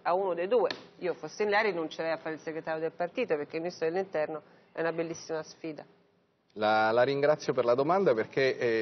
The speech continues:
Speaker 2: eh, mi dà, eh, modo di dire con il dizionario dei sinonimi e non di quello dei contrari quello che ho detto poco fa. In questo momento il Presidente del Consiglio dei Ministri <coughs> è a rappresentare tutti gli italiani, quelli di destra e quelli di sinistra, al G venti.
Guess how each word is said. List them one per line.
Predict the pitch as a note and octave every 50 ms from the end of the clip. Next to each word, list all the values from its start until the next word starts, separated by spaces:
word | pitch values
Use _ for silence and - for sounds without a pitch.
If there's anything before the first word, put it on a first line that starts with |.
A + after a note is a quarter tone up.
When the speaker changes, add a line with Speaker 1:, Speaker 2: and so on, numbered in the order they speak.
| A2 A2
Speaker 2:
eh, | A2 A2
mi | A#2+ B2
dà, | B2 C#3 C#3 C#3 C3 -
eh, | B2+ B2 A2+ A2 A2+ A2 A2 A2
modo | A2 A#2 B2 C#3 D#3 D#3+ D#3 C3+
di | A#2 A2+
dire | A2 A#2+ C3+ B2 A2
con | G2 A2 A2
il | A2 G#2+
dizionario | G#2+ A2+ A2 - - B2 B2+ C3 C3 A#2 G#2
dei | G#2 G#2+ G#2
sinonimi | - A#2+ A#2 A#2 A2+ G#2 F#2+ F#2 F#2 F2+
e | F#2
non | G2+ A2 A#2 A2+
di | G#2+ A2
quello | A#2 A#2 A2 G#2+
dei | B2 C3
contrari | D#3+ D3 - A#2 A2+ A2+ A2
quello | G#2 A2 A2 G#2+
che | G#2+
ho | A2
detto | G#2 A2 G#2 - - F#2+
poco | - G2 - G2
fa. | - - F2+ D#2+ - - - - - _ _ -
In | C#3+ C3+ B2+
questo | - E3+ D#3+ - - C#3+
momento | D3+ E3 E3+ C#3+ C#3+ D#3+ E3 - C#3
il | B2 B2 A#2 G#2+
Presidente | - A#2 A2+ A#2 C3 D3 D3+ C3+ - G#2+
del | G#2+ G#2+ G#2
Consiglio | - A#2+ A#2+ - - D#3 C#3+ B2 A2
dei | G2+ G#2+ G#2+ A2
Ministri | A#2+ C#3 B2+ G#2+ G2+ G2 B2 - D3 D3+ E3
<coughs> | - - -
è | - - C#3 B2+ A2+ G#2+ - - - - - -
a | - A#2+
rappresentare | A#2 A#2+ A#2 - C#3 B2+ B2 C3+ C3 B2+ D#3 C#3 A#2+ G#2 G2+ -
tutti | - - - - - A#2+
gli | A2 A2
italiani, | A2+ G#2+ A#2 A#2 A2+ G#2+ F#2+ F2+ F2+ F#2
quelli | A#2 A2+ A2+ G#2+
di | A#2
destra | A#2+ C3 A#2+ - - G#2
e | -
quelli | - C3+ C#3+
di | C#3+
sinistra, | C#3 D3+ B2 A2 - - G#2+ G2+
al | G#2
G | G2 G2+ F#2
venti. | F2 E2 D#2+ E2 - - D#2+